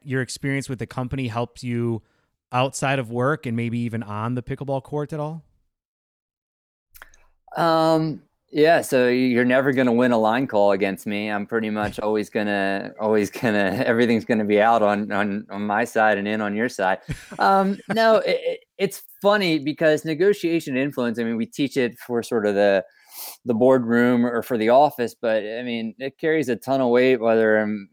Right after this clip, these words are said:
Speaker 2: with my girlfriend at the kitchen table. We have people that, that we work with that'll say, "Hey, you know, I was working with, talking with my son about doing their homework, and I was able to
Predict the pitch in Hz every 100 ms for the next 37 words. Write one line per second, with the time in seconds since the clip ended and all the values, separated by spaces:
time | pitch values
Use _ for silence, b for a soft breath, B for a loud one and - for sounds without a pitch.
0 | _ 117 113 107 92 120 127 135 117 98
1 | - 127 113 101 - 135 135 143 143 131
2 | 127 127 117 - 117 123 117 113 107 110
3 | 104 117 113 113 - 117 - 113 110 -
4 | 113 113 113 117 117 113 113 113 113 98
5 | 104 104 107 117 120 110 110 - - 127
6 | 139 123 117 104 123 127 117 107 107 120
7 | 117 107 117 127 117 98 95 101 98 98
8 | 98 98 98 101 104 104 98 98 113 98
9 | 98